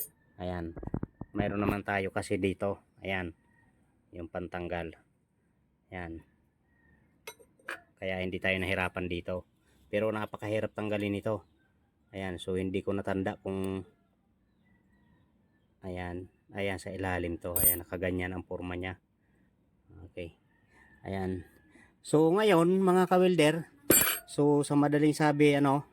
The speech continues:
natanggal na natin yung mga nuts nito. Ayun na. Ito pa yung isa. Ayan. So, iblinag ko lang to mga kawilder para i-share ko sa inyo, no.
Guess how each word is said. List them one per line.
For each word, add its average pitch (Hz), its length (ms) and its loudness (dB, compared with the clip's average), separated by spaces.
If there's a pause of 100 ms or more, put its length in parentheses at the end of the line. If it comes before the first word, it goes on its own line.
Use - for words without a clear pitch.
natanggal 120 480 2
na 123 120 2
natin 123 360 2
yung 120 160 0
mga 123 160 0
nuts 123 240 -2
nito. 113 400 -2 (480)
Ayun 98 240 -2
na. 98 160 -6 (1000)
Ito - 120 -8
pa 98 160 -2
yung 98 160 0
isa. 98 400 -2 (1200)
Ayan. 92 240 -6
So, 101 160 2
iblinag 143 480 4
ko 170 80 6
lang 165 160 4
to 170 80 6
mga 160 640 4
kawilder 151 400 4
para 135 480 4 (320)
i-share 131 480 2
ko 131 160 -2
sa 151 120 2
inyo, 131 280 6
no. 117 280 2